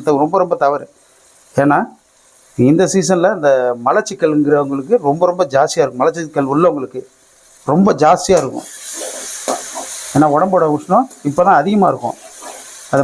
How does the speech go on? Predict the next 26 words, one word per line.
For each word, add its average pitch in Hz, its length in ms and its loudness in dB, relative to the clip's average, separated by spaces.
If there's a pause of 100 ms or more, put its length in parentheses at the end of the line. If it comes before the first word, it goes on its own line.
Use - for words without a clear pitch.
மலச்சிக்கல் 196 400 2
உள்ளவங்களுக்கு 165 340 0
மட்டும்தான் 165 340 0
தெரியும். 156 300 0 (880)
அதனால 190 240 4 (140)
தான் 226 120 2 (960)
இந்த 156 160 4 (140)
கிடைக்கிற 247 420 4
சீசன்ல 151 360 0 (140)
கண்டிப்பா 190 380 0 (240)
எங்க 247 360 4
கிடைச்சாலும் 139 520 -2 (1000)
தயவு 214 280 4 (120)
செஞ்சு 156 260 2 (360)
இதை 131 120 2 (100)
வாங்கி 175 320 0 (300)
சாப்பிடுங்க. 135 420 0 (1120)
அதுவும் 180 280 2
விளக்கெண்ணெயில 247 580 2
செஞ்சு 165 200 -4
சாப்பிடும்போது 143 440 0 (640)
அவ்வளோ 180 380 2 (140)
மருத்துவ 196 300 2
குணம் 170 200 2
இதுல 147 160 2
அப்படியே 147 200 -4